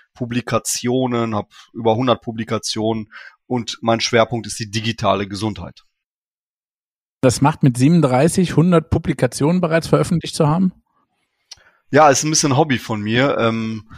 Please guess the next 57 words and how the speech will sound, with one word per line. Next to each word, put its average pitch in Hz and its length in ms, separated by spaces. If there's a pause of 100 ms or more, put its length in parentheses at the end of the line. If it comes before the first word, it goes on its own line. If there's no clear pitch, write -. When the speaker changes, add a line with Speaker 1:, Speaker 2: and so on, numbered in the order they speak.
Speaker 1:
ich 131 120
weiß 127 160
auch 151 80
nicht, 110 140
damals 117 300
war 120 100
es - 140
Promotion 127 580
notwendig 147 640
und 135 80
das 127 140
habe 131 100
ich 123 40
so 127 100
beibehalten. 113 840 (300)
Und 117 380
das 117 120
macht 123 220
halt 147 160
Spaß, 143 260
weil 120 80
es - 80
halt 120 100
nachhaltig 117 500
ist, - 200
ne? 113 60
Wenn 113 80
man 107 100
so 107 60
ein 101 80
Buch 151 220
rausbringt, 135 380
das 110 120
ist 120 80
ja 127 80
auch 117 80
so 110 100
ein 107 80
Netzwerk, 131 680 (420)
ähm, 113 380
und - 380 (140)
ja, 110 220
Studenten 135 400
arbeiten 123 420
damit 113 320
und 110 120
ich - 100
finde, 123 400 (320)
das 113 160
ist 139 160
schon, 143 200
macht 135 180
dann 127 120
auch 120 300
am 120 80
Ende 131 180
stolz, - 480